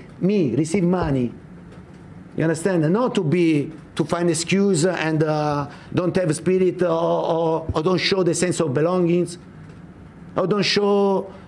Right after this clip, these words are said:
uh, sense of responsibility, because we are showing this. And, uh, per, for me, this is unacceptable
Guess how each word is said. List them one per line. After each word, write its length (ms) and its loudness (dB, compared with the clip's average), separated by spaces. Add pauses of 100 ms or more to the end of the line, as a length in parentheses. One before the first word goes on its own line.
uh, 1500 0 (240)
sense 340 -2
of 140 2
responsibility, 840 0 (320)
because 480 -2
we 240 2
are 160 -2
showing 480 2
this. 380 2 (720)
And, 220 2
uh, 80 -2
per, 200 -2
for 160 -2
me, 300 2
this 340 0
is 300 0
unacceptable 840 -2